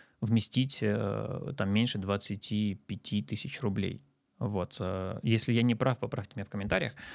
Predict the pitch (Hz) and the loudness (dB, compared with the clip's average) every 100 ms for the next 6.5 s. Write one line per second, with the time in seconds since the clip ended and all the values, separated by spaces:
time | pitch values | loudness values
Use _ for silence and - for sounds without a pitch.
0 | - - - 113 120 117 104 - _ _ | -18 -20 0 6 6 6 2 -4 _ _
1 | _ _ _ _ - - 131 127 120 113 | _ _ _ _ -6 6 6 8 4 4
2 | 110 123 120 110 104 127 101 127 123 - | 0 0 2 2 0 -2 0 2 2 2
3 | 110 110 120 - 113 107 117 117 101 98 | -4 -4 -6 -6 -4 0 2 2 -2 -6
4 | - 113 113 131 107 92 - - - 110 | -4 0 2 2 2 0 -4 -4 -4 0
5 | 127 110 98 - - - - - - _ | 2 0 -4 -10 -18 -20 -8 -8 -8 _
6 | 117 101 98 98 | -2 0 2 0